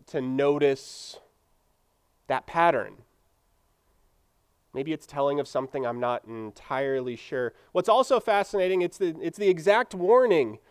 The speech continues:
that Zechariah gives in, uh, chapter seven, what we just read.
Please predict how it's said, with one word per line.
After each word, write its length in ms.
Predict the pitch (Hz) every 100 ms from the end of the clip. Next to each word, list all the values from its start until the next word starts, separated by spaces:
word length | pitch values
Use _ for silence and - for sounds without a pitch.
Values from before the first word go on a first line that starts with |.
| _ _ _ _
that 200 | 151 156
Zechariah 960 | 139 151 170 190 160 147 143 143 131 135 - - _ _ _ _ _ _ _ _ _ _
gives 540 | 131 147 147 143 131 - -
in, 400 | 123 123 123 123
uh, 540 | 131 117 113 107 107 - _ _ _ _
chapter 280 | - 117 -
seven, 300 | 120 - 110
what 140 | 107 101
we 100 | 104
just 260 | 107 101
read. 360 | 107 110 101